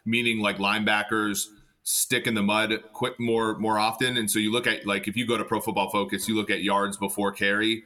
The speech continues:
yards before contact per carry. It's always, like, the Ravens running backs. It's always the Bears running backs. It's always the Cardinals running backs because linebackers are so scared of the quarterback backdooring them in the run game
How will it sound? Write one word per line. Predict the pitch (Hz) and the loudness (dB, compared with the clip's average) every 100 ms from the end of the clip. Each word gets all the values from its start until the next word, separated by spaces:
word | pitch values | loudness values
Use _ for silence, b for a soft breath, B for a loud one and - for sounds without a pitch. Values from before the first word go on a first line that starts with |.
| - | -6
yards | 117 123 110 | 0 0 0
before | 104 110 | -4 -4
contact | - 110 104 98 87 | 0 -2 0 -4 -4
per | 104 | -6
carry. | 98 101 107 117 120 B B _ | -2 0 0 0 -4 B B _
It's | 120 110 | -4 0
always, | 123 123 127 120 | 2 2 2 2
like, | 117 104 | 2 0
the | - | 0
Ravens | 101 107 110 107 | 0 0 0 0
running | 110 107 | 0 2
backs. | 104 101 - | 0 0 -2
It's | |
always | 107 101 | -2 -2
the | 98 | -2
Bears | 95 98 98 | 0 0 0
running | 98 98 | 0 0
backs. | 98 95 | 0 0
It's | 101 92 | -4 -2
always | 101 98 | 0 -2
the | 101 | -4
Cardinals | - 101 107 107 | -2 0 0 0
running | 113 | 0
backs | 117 120 - | 2 0 -4
because | 101 107 101 - B B | -2 0 0 -4 B B
linebackers | 110 113 113 110 107 | 0 2 2 0 0
are | 104 | -2
so | - | -2
scared | 104 - - 95 101 110 107 B - | -2 -2 0 0 2 0 -4 B -4
of | 104 | -2
the | 101 | -2
quarterback | 104 113 107 95 | 0 2 2 0
backdooring | 101 95 - 104 110 | 0 0 0 0 0
them | 113 120 123 - | 0 0 -2 -4
in | |
the | 107 | -2
run | 101 107 | 0 0
game | 117 135 160 | 0 -2 -4